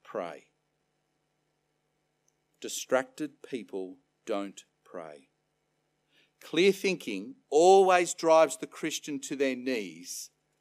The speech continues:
before their loving Father. And they pray, "Hallowed be your name.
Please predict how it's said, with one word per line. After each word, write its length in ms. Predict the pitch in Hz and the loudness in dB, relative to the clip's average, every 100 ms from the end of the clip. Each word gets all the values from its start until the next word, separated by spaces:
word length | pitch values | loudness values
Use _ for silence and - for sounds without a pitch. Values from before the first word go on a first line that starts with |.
| _ _ _ _ | _ _ _ _
before 380 | - 107 131 120 | -10 -4 2 4
their 160 | 110 104 | 4 0
loving 480 | 101 110 113 110 | 0 0 0 -4
Father. 480 | 104 98 85 80 78 _ _ _ _ _ _ _ _ _ _ - | -12 -10 -10 -12 -18 _ _ _ _ _ _ _ _ _ _ -6
And 100 | 139 | 0
they 140 | 143 | 0
pray, 280 | - 160 147 | 2 2 2
"Hallowed 480 | 135 160 160 151 120 | 4 2 4 2 2
be 200 | 139 143 | 0 0
your 400 | 131 131 147 143 | 0 2 4 4
name. 340 | 120 90 78 | -2 -6 -12